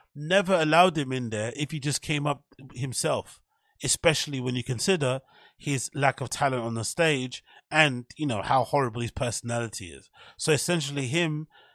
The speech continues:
coming on this and basically crying tears that he misses Joe Rogan,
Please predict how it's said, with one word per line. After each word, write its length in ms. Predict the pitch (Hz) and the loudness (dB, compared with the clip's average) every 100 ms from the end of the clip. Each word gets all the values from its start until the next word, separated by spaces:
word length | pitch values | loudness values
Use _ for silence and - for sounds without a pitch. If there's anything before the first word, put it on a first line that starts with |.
| _ | _
coming 340 | - 175 175 151 | 2 2 4 0
on 200 | 156 143 | -2 -2
this 260 | 135 139 | -2 -2
and 200 | 143 127 | -4 -4
basically 440 | 113 135 131 131 131 | -4 -6 -6 -8 -10
crying 500 | - - 156 156 139 | -6 0 2 0 -4
tears 320 | - 156 139 | -6 -4 -4
that 120 | 131 | -4
he 100 | 127 | -6
misses 360 | 120 156 - 127 | -4 -4 -4 -4
Joe 200 | 143 135 | -2 -2
Rogan, 560 | 127 147 139 117 131 | -2 -2 -4 -8 -8